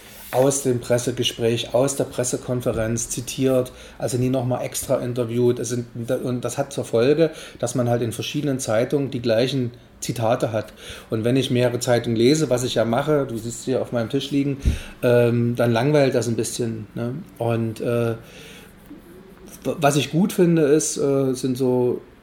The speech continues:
hm, das machen ja sowohl S Z als auch D N N, so Porträts einzelner Spieler, wo auch mal der persönliche Hintergrund erzählt wird, so ein paar Sachen. Das finde ich auch informativ und gut. Aber direkt um den Spieltag drumherum, um das Spiel,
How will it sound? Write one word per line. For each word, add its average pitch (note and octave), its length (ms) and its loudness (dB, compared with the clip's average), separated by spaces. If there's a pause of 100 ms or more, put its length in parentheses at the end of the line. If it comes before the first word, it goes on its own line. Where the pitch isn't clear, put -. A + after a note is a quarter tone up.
hm, C3 440 -4
das - 160 -4
machen B2 300 -2
ja A#2+ 120 -2
sowohl B2 540 4
S A#2+ 200 -4
Z C3 180 2
als A#2+ 160 -2
auch A2+ 80 -8
D A2+ 160 -2
N A2+ 80 -4
N, C3 180 -4
so B2 160 -2
Porträts B2+ 560 2
einzelner B2+ 320 -4
Spieler, C3+ 480 0
wo B2 60 2
auch B2 80 -4
mal B2 100 -2
der B2 80 -4
persönliche A#2+ 460 -2
Hintergrund C3 460 0
erzählt B2+ 360 -2
wird, B2 140 -8
so C#3 80 -4
ein A#2 80 -4
paar A#2 100 0
Sachen. A#2 300 -6 (320)
Das - 100 -6
finde C3 180 2
ich C3 80 -2
auch C3 60 -4
informativ B2+ 680 -2
und A#2+ 120 -6
gut. C#3 220 2 (180)
Aber A#2 340 2
direkt C3 320 -2
um B2+ 120 2
den B2 80 2
Spieltag E3+ 560 2
drumherum, D#3 480 0
um F3+ 160 2
das E3+ 120 0
Spiel, D3+ 380 4